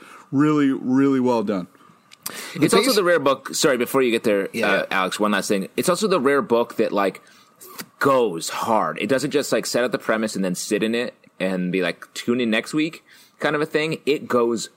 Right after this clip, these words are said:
Speaker 2: hard at the ideas and really pushes it.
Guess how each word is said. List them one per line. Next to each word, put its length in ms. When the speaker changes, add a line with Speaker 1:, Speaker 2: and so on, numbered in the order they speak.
Speaker 2:
hard 680
at 220
the 120
ideas 600
and 320
really 420
pushes 440
it. 180